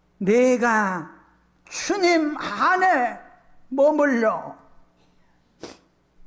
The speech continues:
아름답게 살아가는 제자들 다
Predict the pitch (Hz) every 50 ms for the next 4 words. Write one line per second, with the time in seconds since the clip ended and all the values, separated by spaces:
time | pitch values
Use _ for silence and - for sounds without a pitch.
0 | - - _ _ _ _ _ _ _ _ _ - - 160 196 202 190 190 190 185
1 | 160 180 165 - - - - - 165 170 147 135 135 127 117 - - - _ _
2 | _ _ - _ _ _ _ _ _ _ _ _ _ _ _ _ _ _ _ _
3 | _ _ - - - - 143 151 143 139 - 135 135 123 117 127 110 104 107 107
4 | - - - _ _ _ _ _ _ _ _ _ _ _ _ _ _ - - -
5 | - - - - 277 349 339 339 359 339 320 311 330 339 339 311 285 254 - -
6 | - - - _ _ _ _ _ _ _ _ _ _ _ - -